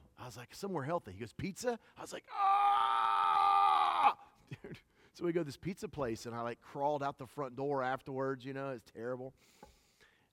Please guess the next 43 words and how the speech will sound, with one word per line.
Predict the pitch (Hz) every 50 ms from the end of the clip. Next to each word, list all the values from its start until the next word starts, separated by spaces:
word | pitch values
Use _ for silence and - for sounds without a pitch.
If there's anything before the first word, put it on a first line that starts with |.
| _ -
I | 208
just | 240 269 247 -
can't | - 185 190 175 151
live | 147 180 233
like | 320 277 156 - -
that | 127 120 117
anymore. | 113 113 113 113 104 98 92 92 92 - _ _ _ _ _ _ _ _ _ _ _ _ _ -
I | 135 170
want, | 220 233 220 -
I, | - 147 175 -
I | - 156 185
wanna | 202 202 208 185 151
be | 139 147 135
a | 127
good | 117 117 165 151
steward | - - - - - 165 214 233 220 147 127
of | 123 120 117
this | 123 123 -
body. | 110 120 151 202 202 110 92 92 - _ _ _ _ _ -
Type | - 185 202 208 202 -
two | - - 220 214
diabetes | 160 170 180 190 180 156 135 123 170 214 220 160 143 123 - -
is, | 123 117 101 120
like, | 123 120 120 117 _ _ _ _ _ _ _ _ _ _ _ -
escalating. | 160 208 - - - 240 160 120 101 92 87 82 85 90
I'm | 123 147
not | 156 151 127
knocking | 131 139 139 139 - 135 123
you | 117
if | 107 -
you're, | 117 110 104 _ _ _ _ _ -
you | 117 110
know, | 107 107 101 101 - _ _ _ _ _ _ _ _ _ _ _ _ _ _ _ - -
so | 117 123 117
difficult. | 110 101 113 110 - 101 - 107 98 95 -
I | 113 120
preach | - - 135 113 -
this | 127 110 -
on | 117 104 101
Wednesday | 101 104 104 85 95
for | 90 - 98
that | 92 87 73
reason, | 95 98 92 90 87